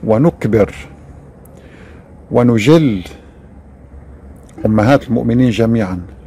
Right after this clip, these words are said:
والصحابة الكرام معهم.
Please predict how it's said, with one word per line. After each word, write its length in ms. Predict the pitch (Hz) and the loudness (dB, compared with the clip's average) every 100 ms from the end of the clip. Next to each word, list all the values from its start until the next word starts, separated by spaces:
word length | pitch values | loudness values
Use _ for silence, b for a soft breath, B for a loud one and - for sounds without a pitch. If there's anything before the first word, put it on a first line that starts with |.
| - - - - - | -20 -20 -20 -20 -4
والصحابة 760 | 107 - - 110 - 156 143 | -4 -4 -2 -2 2 2 4
الكرام 560 | 123 - 120 113 120 101 | 2 0 0 2 4 2
معهم. 400 | 104 98 90 | 0 -2 -4